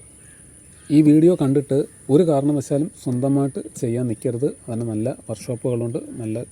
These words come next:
കാര്യങ്ങൾ അറിയാവുന്ന മെക്കാനിക്കുകളുണ്ട്, അവരെ കൊണ്ട് ചെയ്യിക്കുന്നതായിരിക്കും നല്ലത്. ഇതിലൊരു ഡേഞ്ചറായിട്ടുള്ളൊരു പ്രശ്നമുള്ളത്, പലരും ഈ കാണുന്ന രീതിയിൽ ചെയ്യാൻ നോക്കും. അതായത്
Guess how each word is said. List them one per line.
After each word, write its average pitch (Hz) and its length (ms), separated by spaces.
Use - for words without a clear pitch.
കാര്യങ്ങൾ 117 340
അറിയാവുന്ന 123 400
മെക്കാനിക്കുകളുണ്ട്, 123 680
അവരെ 127 220
കൊണ്ട് 127 160
ചെയ്യിക്കുന്നതായിരിക്കും 120 680
നല്ലത്. 110 220
ഇതിലൊരു 196 300
ഡേഞ്ചറായിട്ടുള്ളൊരു 196 680
പ്രശ്നമുള്ളത്, 139 540
പലരും 180 320
ഈ - 20
കാണുന്ന 165 400
രീതിയിൽ 151 260
ചെയ്യാൻ 143 260
നോക്കും. 120 260
അതായത് 147 240